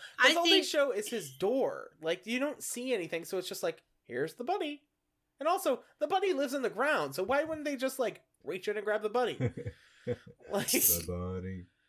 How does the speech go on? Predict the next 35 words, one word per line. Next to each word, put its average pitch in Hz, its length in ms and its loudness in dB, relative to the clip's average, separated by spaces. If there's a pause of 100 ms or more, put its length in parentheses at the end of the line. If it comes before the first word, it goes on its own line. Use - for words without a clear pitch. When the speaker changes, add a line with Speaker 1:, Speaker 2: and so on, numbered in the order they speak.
(140)
Speaker 3:
the 80 180 -10
bunny. 107 640 -4 (420)
Oh. - 80 -14 (340)
Speaker 2:
<laughs> 185 60 -4 (640)
Speaker 3:
Um, 87 500 -4
Speaker 1:
I 254 120 2
think 339 200 2
Speaker 3:
that 240 60 2
would 233 60 6
Speaker 1:
on 240 100 4
Speaker 3:
be 247 60 4
Speaker 1:
that 247 160 8
one 233 120 2
you 226 120 0
would 220 80 6
Speaker 3:
hysterical 98 760 0
for 98 180 0
Speaker 2:
At 240 80 4
least 285 200 2
Speaker 3:
a 277 60 2
Speaker 2:
I'm 254 100 2
Speaker 3:
very 208 100 2
Speaker 2:
assuming. 180 380 0
Speaker 3:
small 185 180 2
Speaker 2:
Most 202 160 -2
bunnies, 175 300 0
I 147 60 4
Speaker 3:
segment 143 80 0
Speaker 2:
think, 160 160 -2
Speaker 3:
of 147 40 -4
Speaker 2:
live 147 180 0
in 143 80 -2
the 135 100 -4
Speaker 3:
listeners. 131 140 -2
Speaker 2:
ground. 151 300 -4